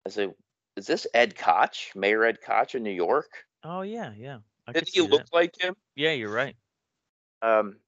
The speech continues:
Speaker 1: and this actor I know you love, this is the last one I'll bring up: William Hootkins as Lieutenant Eckhart.
Speaker 2: He played a good part.
Speaker 1: But he's in Star Wars as
Speaker 2: Yeah.
Speaker 1: Porkins. He's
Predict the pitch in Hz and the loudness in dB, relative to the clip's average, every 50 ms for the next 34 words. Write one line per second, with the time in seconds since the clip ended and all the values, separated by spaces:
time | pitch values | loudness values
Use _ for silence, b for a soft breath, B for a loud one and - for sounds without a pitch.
0 | _ _ _ _ _ _ _ - - 113 113 110 107 131 139 147 139 - - 113 | _ _ _ _ _ _ _ -4 -4 -4 -4 2 6 8 8 8 6 4 -2 0
1 | 120 117 113 120 - - 113 113 110 107 107 104 101 98 90 90 90 90 92 95 | 2 2 2 2 0 0 0 2 2 2 0 0 0 -2 0 2 4 4 4 4
2 | 92 95 - - - - 98 95 95 92 - - 92 90 85 - 92 92 92 95 | 2 -4 -20 -20 -14 -6 -4 -2 -2 -2 -2 -4 -6 -4 -4 -4 -4 -4 -4 -6
3 | _ - 104 120 135 139 143 139 131 - - 127 104 - - 104 98 98 92 95 | _ 0 2 4 4 4 2 -2 -6 -6 -6 -6 -4 -2 -4 -4 -4 -4 -6 -6
4 | 92 90 95 95 92 - 117 110 101 - - - 92 90 - - 67 50 50 - | -6 -4 -4 -4 0 2 2 4 2 2 2 0 0 0 0 0 -2 -2 -2 -6
5 | - _ _ _ _ _ _ _ _ _ _ _ _ _ _ _ _ _ _ _ | -8 _ _ _ _ _ _ _ _ _ _ _ _ _ _ _ _ _ _ _
6 | _ _ _ _ _ _ - 185 185 160 131 110 127 120 110 - 117 113 127 139 | _ _ _ _ _ _ -4 -2 0 0 0 -2 -4 -4 -2 2 2 4 4 2
7 | - _ _ _ _ _ _ _ _ _ _ _ _ _ _ _ _ - 131 123 | 0 _ _ _ _ _ _ _ _ _ _ _ _ _ _ _ _ -2 0 0
8 | 120 113 113 104 92 - - - 123 123 127 127 117 110 107 104 98 95 92 85 | 0 0 -2 -4 -4 -2 4 8 10 10 10 10 8 6 4 2 2 2 0 -2
9 | 87 82 82 110 120 143 175 110 104 98 - 87 76 76 76 71 - - - 90 | -6 -6 -2 2 2 2 4 2 0 0 -2 -8 -12 -12 -14 -20 -14 -12 -10 -10